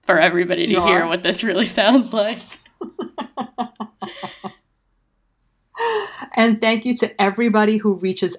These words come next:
Speaker 2: out to us. Um, we love you guys. All the posts, all the mentions, you know, you're amazing.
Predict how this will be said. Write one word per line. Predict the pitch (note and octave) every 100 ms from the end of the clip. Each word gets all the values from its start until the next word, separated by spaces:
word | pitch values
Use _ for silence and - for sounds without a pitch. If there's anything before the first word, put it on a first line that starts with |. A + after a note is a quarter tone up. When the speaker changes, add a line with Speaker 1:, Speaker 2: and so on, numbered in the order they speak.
| -
Speaker 2:
out | F3+ F#3
to | - G3
us. | F#3 F3+ F3 - -
Um, | F3+ E3 D#3 D#3+ D#3+ -
we | G3 F#3+
love | F3 E3+
you | F#3+
guys. | F3 F3 F3 E3+ E3 -
All | F3 F3+
the | F3
posts, | - - F3+ F#3+ F#3 -
all | F3+ F3+ F3
the | F3+ F3 F3 - _
mentions, | F3+ F#3 G3 - F#3 F3+ F3+ -
you | - F#3
know, | E3+
you're | E3 F3+ E3
amazing. | E3 E3 F3+ F3 E3+ E3+